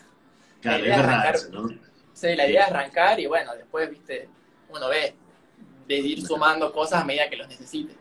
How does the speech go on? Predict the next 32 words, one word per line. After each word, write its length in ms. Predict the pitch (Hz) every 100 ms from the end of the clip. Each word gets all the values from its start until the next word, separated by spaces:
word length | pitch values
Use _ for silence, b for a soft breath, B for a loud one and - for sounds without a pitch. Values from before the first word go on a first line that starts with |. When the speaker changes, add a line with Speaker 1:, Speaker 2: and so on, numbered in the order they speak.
| - _ _ _ _ -
Speaker 1:
Bien, 140 | 95
vamos 200 | 127 151
a 80 | 135
seguir 240 | 123 139
con 140 | 139 120
el 160 | 110
paseo, 540 | - 104 147 139 135 131
ahora 240 | 107 113
vamos 360 | 113 110 107 -
a, 360 | 87 87 - - b b
a 80 | -
llegar 280 | - 101 110
a 40 |
las 180 | 113 104
redes 220 | 110 110
sociales. 580 | - - 131 127 120 120
Te 80 | -
vemos, 400 | 104 123 135 - - - -
bueno, 200 | - -
mucho 200 | 113 110 113
en 40 |
Instagram, 460 | 131 135 127 117 110
estuvimos 320 | 107 107 107
hablando 240 | 104 104
un 60 | 104
poco 240 | 110 104
sobre 220 | 101 95 95
los 100 | 90
tipos 240 | 113 95
de 80 | 92
contenidos 800 | 87 90 92 117 120 117 113 - b b b
y 340 | - 101 90